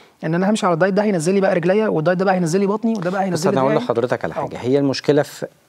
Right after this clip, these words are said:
Speaker 2: إن إحنا كتير جدا مننا بيعتبر الدايت يساوي وصفة طبية.
Speaker 1: ده حقيقي.
Speaker 2: اللي هي، آه، ورقة قد كده وما ينطبق على فلانة تنطبق على،
Speaker 1: آه،
Speaker 2: يعني فلانة
Speaker 1: مشكلة.
Speaker 2: ي-،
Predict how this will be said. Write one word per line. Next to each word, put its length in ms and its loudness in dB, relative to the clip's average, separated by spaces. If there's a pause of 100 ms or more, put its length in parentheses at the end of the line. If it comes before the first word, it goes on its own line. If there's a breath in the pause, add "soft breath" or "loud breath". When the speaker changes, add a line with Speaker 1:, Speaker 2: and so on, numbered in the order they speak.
(100)
Speaker 2:
إن 140 2
إحنا 260 -2
كتير 400 0
جدا 280 2
مننا 460 0 (420 loud breath)
بيعتبر 580 2
الدايت 520 0
يساوي 520 2
وصفة 400 0
طبية. 380 0 (200)
Speaker 1:
ده 140 -10
حقيقي. 200 -8 (180)
Speaker 2:
اللي 180 -4
هي، 220 2
آه، 440 2
ورقة 400 2
قد 200 -4
كده 320 0
وما 160 0
ينطبق 400 0
على 180 -2
فلانة 500 0
تنطبق 480 -4
على، 140 0
Speaker 1:
آه، 40 -4
Speaker 2:
يعني 220 -4
فلانة 380 -2
Speaker 1:
مشكلة. 60 -2
Speaker 2:
ي-، 260 -2